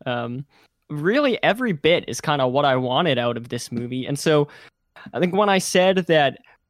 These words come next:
it needs, like, some extra glue to tie it all together and hit it all home, maybe as we're talking it through, maybe what I'm thinking is it needs a bit less glue, actually, because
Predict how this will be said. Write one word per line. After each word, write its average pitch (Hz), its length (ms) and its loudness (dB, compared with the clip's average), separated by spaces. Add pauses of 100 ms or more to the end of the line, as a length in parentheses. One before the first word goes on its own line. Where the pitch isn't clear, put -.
it 147 180 0
needs, 151 480 -2
like, 135 240 -2 (140)
some - 240 -4
extra 139 400 -2
glue 143 480 -2
to - 100 -16
tie 135 260 0
it 139 60 0
all 135 120 0
together 156 460 -2
and 120 180 -4
hit 143 240 -2
it 147 80 0
all 131 180 4
home, 143 400 -2 (120)
maybe 240 580 0 (420)
as 151 240 -2
we're 147 120 0
talking 147 400 0
it - 140 -8
through, 151 260 0
maybe 175 460 -2
what 147 200 -2
I'm 143 120 0
thinking 160 360 -2
is 139 120 -2
it 127 120 -2
needs 143 280 -2
a 143 60 0
bit 131 220 -2
less 123 520 -4
glue, 123 480 -6
actually, 120 640 -6
because 147 560 0